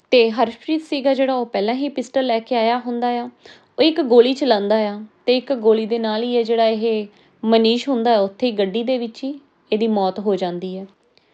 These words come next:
ਇਸ ਤੋਂ ਬਾਅਦ ਜਿਹੜਾ ਹਰਸ਼ਪ੍ਰੀਤ ਹੁੰਦਾ ਆ ਉਹ ਇਹਦੀ ਡੈੱਡ ਬਾਡੀ ਨੂੰ ਲੈ ਕੇ ਇੱਕ ਖੰਡਰ ਵਾਲੀ ਜਗ੍ਹਾ ਕੋਈ ਲੱਭਦਾ ਆ ਜਿੱਥੇ ਕੋਈ ਆਉਂਦਾ ਜਾਂਦਾ ਨਾ ਹੋਏ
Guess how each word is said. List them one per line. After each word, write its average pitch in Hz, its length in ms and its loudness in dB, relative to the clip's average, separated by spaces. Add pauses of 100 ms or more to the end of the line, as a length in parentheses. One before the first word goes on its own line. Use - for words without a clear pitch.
(340)
ਇਸ 226 160 6
ਤੋਂ 294 160 -2
ਬਾਅਦ 269 360 0 (640)
ਜਿਹੜਾ 226 320 4
ਹਰਸ਼ਪ੍ਰੀਤ 226 520 -4
ਹੁੰਦਾ 233 340 -2 (120)
ਆ 233 60 0
ਉਹ 226 180 2
ਇਹਦੀ 226 200 2
ਡੈੱਡ 196 220 2
ਬਾਡੀ 214 260 0
ਨੂੰ 240 160 0
ਲੈ 202 160 0
ਕੇ 233 260 -2 (460)
ਇੱਕ 269 200 -2
ਖੰਡਰ 254 280 4
ਵਾਲੀ 285 220 4
ਜਗ੍ਹਾ 233 280 2
ਕੋਈ 233 200 2
ਲੱਭਦਾ 202 480 2
ਆ 262 140 -2 (400)
ਜਿੱਥੇ 226 340 0
ਕੋਈ 247 220 2
ਆਉਂਦਾ 214 300 4
ਜਾਂਦਾ 240 260 0
ਨਾ 233 260 -2
ਹੋਏ 233 280 -2